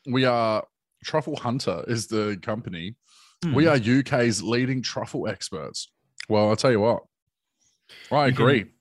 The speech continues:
Speaker 2: you can lead that taste into my fucking taste buds if you want.
Speaker 1: That's good. They're good.
Speaker 2: No shit.
Speaker 1: So there we go.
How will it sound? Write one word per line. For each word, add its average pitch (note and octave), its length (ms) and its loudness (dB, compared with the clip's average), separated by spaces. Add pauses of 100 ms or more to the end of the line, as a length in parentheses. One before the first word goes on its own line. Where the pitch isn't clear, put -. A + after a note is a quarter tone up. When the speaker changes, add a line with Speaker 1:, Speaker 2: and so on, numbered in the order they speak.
(220)
Speaker 2:
you B2+ 120 -2
can A#2 180 -4
lead A#2 180 -4
that A2+ 160 -4
taste A#2 340 -10
into A#2+ 180 -8
my A2+ 120 -8
fucking A2 300 -10
taste B2 280 -8
buds G#2+ 220 -12
if - 140 -16
you - 80 -12
want. B2 300 -6 (680)
Speaker 1:
That's B2+ 160 -6
good. A#2 300 0 (280)
They're A2+ 140 0
good. G#2 340 -2
Speaker 2:
No A#2+ 120 -2
shit. B2 420 -6
Speaker 1:
So G#2+ 80 -8
there G#2+ 120 -2
we G2 60 -4
go. G#2 160 -4